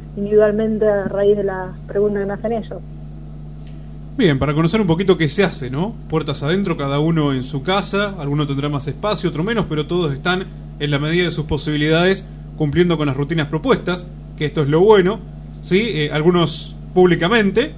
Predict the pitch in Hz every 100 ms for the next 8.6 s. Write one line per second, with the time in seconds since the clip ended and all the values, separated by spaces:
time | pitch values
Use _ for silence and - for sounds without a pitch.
0 | - 135 131 160 170 196 208 185 185 185
1 | 190 202 - 160 143 156 180 170 170 208
2 | 196 196 226 175 151 156 156 165 160 147
3 | 147 160 147 151 139 127 120 - - -
4 | 151 156 180 175 180 185 202 220 160 165
5 | 165 143 113 - - - - 139 151 175
6 | 196 190 185 190 214 180 156 156 180 165
7 | 151 170 156 165 151 127 123 147 156 156
8 | 156 135 170 135 160 156